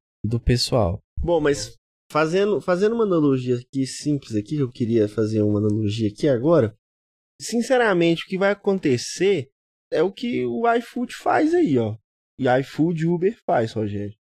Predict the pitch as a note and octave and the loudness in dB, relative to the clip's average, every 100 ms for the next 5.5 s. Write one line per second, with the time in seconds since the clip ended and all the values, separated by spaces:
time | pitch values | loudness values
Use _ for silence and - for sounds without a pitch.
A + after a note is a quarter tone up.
0 | - B2+ B2 C#3 - - D#3 F3 F#3 F3+ | -8 -6 -6 -8 -8 -2 2 2 2 0
1 | D3 C#3 C#3 C3 C3 B2 A#2+ C#3 F#3+ G3+ | 0 -2 -2 0 2 2 2 2 2 0
2 | F#3+ F3 - C3+ C3+ - A#2+ A2+ B2+ F#3 | -2 -8 -8 -2 -2 2 2 2 -2 -4
3 | - G3+ G#3 - - _ _ A#2 A#2+ C3 | -2 -2 -2 -8 -20 _ _ -6 0 2
4 | D3+ F3 D#3+ D3 - D#3+ C#3 B2 C#3+ B2+ | 2 2 2 -2 -2 -2 -2 0 0 2
5 | C3+ C#3+ E3+ - D#3+ | 2 0 -2 -4 -2